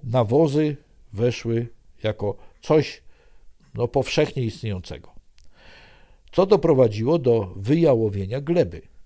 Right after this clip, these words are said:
Dawniej były potorywki, poplony i tak dalej. Teraz to wszystko zlikwidowano, bo nawozy to załatwiały rzekomo. Ale nawozy to były trzy pierwiastki, N P K.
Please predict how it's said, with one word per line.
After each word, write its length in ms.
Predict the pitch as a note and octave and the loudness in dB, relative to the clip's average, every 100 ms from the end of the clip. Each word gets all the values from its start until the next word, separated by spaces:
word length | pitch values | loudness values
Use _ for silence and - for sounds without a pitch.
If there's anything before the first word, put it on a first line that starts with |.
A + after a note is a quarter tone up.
| - - A#2+ | -20 -20 -4
Dawniej 360 | C3 C#3+ C3 | -2 0 -2
były 340 | A#2 A2 F#2 F2 _ | 0 -2 -4 -8 _
potorywki, 760 | B2+ A#2+ B2 B2 A2+ - A#2 A2+ | -2 0 0 0 -2 -6 -4 -4
poplony 640 | A2+ A2 B2+ A#2+ A#2 A2 | -4 -2 -2 0 -2 -4
i 100 | A2 | -4
tak 200 | G#2 F2+ | -6 -8
dalej. 320 | F2+ D2+ D2 - - - - - | -8 -10 -14 -20 -20 -20 -20 -8
Teraz 320 | - D#3+ D3+ | 0 2 2
to 120 | - A2+ | -2 -4
wszystko 340 | C3 C3 A#2+ | -4 -2 -2
zlikwidowano, 680 | A2 G#2+ G#2+ G2 A#2 D3+ C#3 | -2 -6 -8 -4 -2 0 0
bo 140 | A2 | -2
nawozy 440 | G#2 F#2+ B2+ A#2+ A#2+ | -2 -2 -2 -2 -4
to 360 | G#2 G#2+ G#2 - - - - - | -4 -4 -8 -14 -20 -20 -18 -8
załatwiały 640 | A2 G#2 - - F2+ F2+ | -4 -4 -4 -6 -6 -8
rzekomo. 560 | F2+ F#2+ - C#2+ - - - - - - - | -12 -12 -12 -14 -20 -20 -20 -20 -20 -20 -14
Ale 180 | - C3+ | -4 -2
nawozy 440 | C3 A#2+ A2+ G#2+ C3 | 2 2 2 -2 -4
to 160 | B2 | -4
były 220 | A2 A2 | -2 -4
trzy 200 | A#2 A#2 | -4 -8
pierwiastki, 680 | A2 B2+ B2 G2 - - - - | -4 0 0 -2 -6 -18 -14 -8
N 140 | G#2+ | -6
P 140 | B2+ | -4
K. 260 | A#2 - | -4 -6